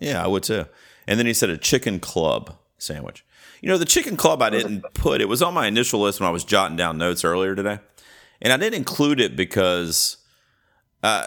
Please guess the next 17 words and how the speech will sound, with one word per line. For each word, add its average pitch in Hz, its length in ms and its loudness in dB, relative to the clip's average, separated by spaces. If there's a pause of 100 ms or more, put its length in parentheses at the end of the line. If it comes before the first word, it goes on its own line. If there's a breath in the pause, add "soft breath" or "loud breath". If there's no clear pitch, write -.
(140)
that's 123 560 -2
another 139 340 2
one, 113 140 -2
kinda 131 220 0
like 143 140 0
the 98 100 -4
Philly 101 240 0
steak, 110 260 0
that's 110 180 -4
just 139 220 0
so 156 400 0
easy 113 400 0
to, 85 180 -2 (120)
to 95 100 -4
mess 90 320 0
up. 87 180 0
Like, 90 200 -2